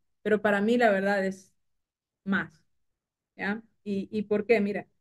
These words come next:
la gente quiere resultados, ¿ya? Pero antes de los resultados, ¿qué es lo que tienen? Tomar acción. Antes de tomar acción, ¿qué es lo que tienen?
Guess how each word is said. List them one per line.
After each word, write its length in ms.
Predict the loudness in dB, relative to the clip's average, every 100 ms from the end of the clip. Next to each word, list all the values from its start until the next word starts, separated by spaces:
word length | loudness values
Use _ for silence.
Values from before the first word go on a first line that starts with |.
| _ _
la 140 | 0
gente 220 | 2 0 2
quiere 180 | 4 4
resultados, 680 | 2 0 -2 -2 -2 -4 -14 _
¿ya? 340 | -4 -2 -2 -4 -6
Pero 180 | -2 0
antes 280 | 2 2 2
de 80 |
los 120 | 2 2
resultados, 600 | 0 -2 -2 0 0 0
¿qué 140 | 0
es 80 | 2
lo 100 | 2
que 100 | 0
tienen? 340 | -2 -4 -6 -12 _ _ _ _ _ _ _ _ _ _ _ _ _ _ _ _ _ -6
Tomar 280 | -2 0 0
acción. 380 | -2 -2 -4 -4
Antes 300 | -4 -2 0
de 100 | 0
tomar 260 | 0 0 0
acción, 420 | -2 -4 -6 -2
¿qué 120 | -2
es 80 | 0
lo 120 | 0
que 100 | 0
tienen? 360 | 0 0 -2